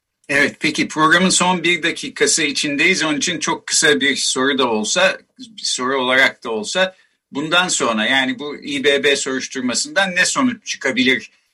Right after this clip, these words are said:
e, diye size sormak istiyorum. E, yani kayyum atansın diye bu bize en çok fayda, e, görür derlerse öyle yapacaklar.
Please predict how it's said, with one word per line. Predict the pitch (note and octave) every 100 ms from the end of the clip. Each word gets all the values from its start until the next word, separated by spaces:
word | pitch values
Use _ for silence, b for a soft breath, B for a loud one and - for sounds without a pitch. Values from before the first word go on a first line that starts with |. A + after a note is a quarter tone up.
| _ _
e, | A#2+ A#2 A2+ A2 G#2+ G#2+ A2 F2+ A#2+ A2 B2+
diye | C#3 C3+ C3
size | - B2 B2
sormak | C3+ A#2+ B2 A#2
istiyorum. | - - C#3+ F3 G#3 G3 b b b -
E, | B2+
yani | B2 B2 C3+ C#3+ C3+ C3 - _ -
kayyum | C3+ D3+ E3+
atansın | D#3+ C#3+ D3 C#3 - D3+ C#3+ C3+
diye | C3+ C3+ C3 C3+
bu | B2 A2 C#3+ B2+
bize | A#2+
en | C#3 C3
çok | B2+ C3
fayda, | - B2 B2 A#2+ C3+ C#3
e, | C3+ B2 A#2+ A2+
görür | A2 C3 B2+ C#3 C3 C3 B2+
derlerse | B2 A#2 - G#2 - G3+ F#3+
öyle | E3
yapacaklar. | B2 G#2 - G#2+ F#2 - C3